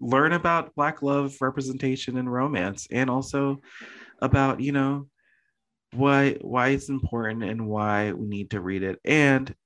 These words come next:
maybe get some great recommendations for books in the future.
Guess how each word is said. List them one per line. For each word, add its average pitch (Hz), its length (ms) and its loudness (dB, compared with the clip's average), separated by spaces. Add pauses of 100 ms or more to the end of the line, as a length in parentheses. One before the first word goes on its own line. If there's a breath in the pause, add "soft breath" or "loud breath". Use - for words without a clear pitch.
(100)
maybe 123 300 2
get 131 180 0
some 131 220 -6
great 120 280 0
recommendations 123 680 -2
for 127 140 -4
books 123 240 -4
in 123 80 -2
the 127 60 -2
future. 113 600 -6